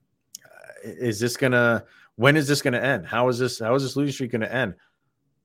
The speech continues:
But he did what he had to do, and he kept them at two.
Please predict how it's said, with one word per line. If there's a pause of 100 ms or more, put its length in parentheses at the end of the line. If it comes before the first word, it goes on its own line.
(160)
But
he
did
what
he
had
to
do,
and
he
kept
them
at
two.